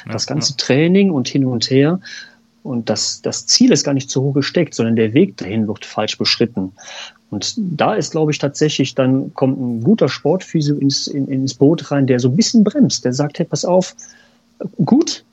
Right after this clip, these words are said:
Speaker 2: das ist super, das kannst du auch erreichen, aber versuch's doch mal auf diese Weise.“ Und da ist oft weniger mehr tatsächlich.
Speaker 1: Ja, ja. Du gehst auch mehr den, den Ansatz, ähm,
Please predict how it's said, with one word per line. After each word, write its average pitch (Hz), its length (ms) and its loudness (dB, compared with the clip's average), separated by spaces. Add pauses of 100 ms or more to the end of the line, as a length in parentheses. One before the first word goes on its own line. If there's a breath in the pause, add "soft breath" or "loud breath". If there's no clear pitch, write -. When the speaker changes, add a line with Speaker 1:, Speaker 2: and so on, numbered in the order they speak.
(240)
Speaker 2:
das - 180 -2
ist - 240 -10
super, 277 400 2
das - 340 -8
kannst - 280 -4
du 156 60 2
auch 143 100 2
erreichen, 139 520 -2
aber 143 220 -2
versuch's 156 500 0
doch 160 140 -6
mal 156 260 0 (280)
auf - 220 -12
diese 165 280 6
Weise.“ 107 380 0
Und 120 400 -6 (240)
da - 460 -2
ist - 300 -4
oft - 320 -2
weniger 135 380 4
mehr 135 340 2 (120)
tatsächlich. - 540 -6
Speaker 1:
Ja, 107 80 -6
ja. - 40 -14 (520 loud breath)
Du 120 80 -8
gehst 143 200 -8
auch 143 200 -6
mehr 123 120 -4
den, 117 240 -6
den 117 160 -8
Ansatz, 117 480 -6
ähm, 113 720 -10